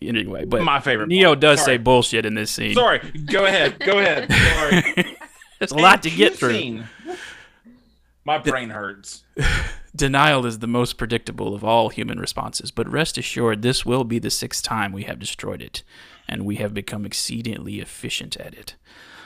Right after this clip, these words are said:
Speaker 1: The function of the One is now to return to the source, allowing a temporary dissemination of code you carry, reinserting the Prime program, after which you will be required to select from the Matrix twenty-three individuals, sixteen fail, sixteen female, seven male, to rebuild Zion.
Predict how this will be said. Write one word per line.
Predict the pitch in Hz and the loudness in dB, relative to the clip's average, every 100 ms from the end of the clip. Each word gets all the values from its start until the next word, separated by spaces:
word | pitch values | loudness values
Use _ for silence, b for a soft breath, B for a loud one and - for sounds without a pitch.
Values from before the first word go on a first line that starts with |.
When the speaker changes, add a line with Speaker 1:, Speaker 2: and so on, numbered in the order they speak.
| B | B
Speaker 1:
The | 139 | -2
function | 185 208 - | 0 2 2
of | 175 | 2
the | 127 | 2
One | 113 117 | 4 2
is | 110 | 2
now | 110 120 | 2 0
to | - | 0
return | 107 - 131 123 | -4 0 2 2
to | 110 | 0
the | 107 | -2
source, | - 113 - | 0 0 -2
allowing | 107 113 107 | -2 -2 -2
a | 101 | -4
temporary | 147 123 117 113 | -4 -4 -2 -2
dissemination | 110 - 123 120 117 - | -2 -4 -2 0 -2 -4
of | 110 - | -8 -8
code | - 127 123 | -2 0 0
you | 117 | -4
carry, | - 113 113 110 | -4 -4 -2 -2
reinserting | 110 120 123 - 139 139 110 | -2 -4 -2 0 0 0 -4
the | - | -6
Prime | - 110 110 | -4 -4 -4
program, | - 120 113 98 98 | -4 -4 -4 -6 -4
after | 123 - - | -4 -4 -10
which | 92 - | -10 -10
you | - | -8
will | 101 | -8
be | 92 | -8
required | 104 - - 92 | -10 -10 -10 -10
to | - | -10
select | - 107 - | -8 -8 -8
from | - | -10
the | 98 | -10
Matrix | 101 - - - | -10 -10 -10 -10
twenty-three | - 113 117 110 113 | -8 -8 -6 -6 -8
individuals, | 104 - - - 55 - - B B B | -8 -12 -14 -14 -14 -12 -12 B B B
sixteen | - 139 - 117 | -6 -4 -2 -2
fail, | - 110 107 107 - | -2 -4 -2 -4 -4
sixteen | - - - 160 | -4 -2 0 0
female, | 127 - 208 127 87 95 | -2 0 2 2 0 -4
seven | - 107 110 104 | -4 -4 -2 -2
male, | 107 78 85 | -2 -4 -6
to | - - | -8 -8
rebuild | 104 156 160 135 139 131 | -6 -6 -4 0 0 0
Zion. | - - - 64 85 | -4 -6 -10 -12 -14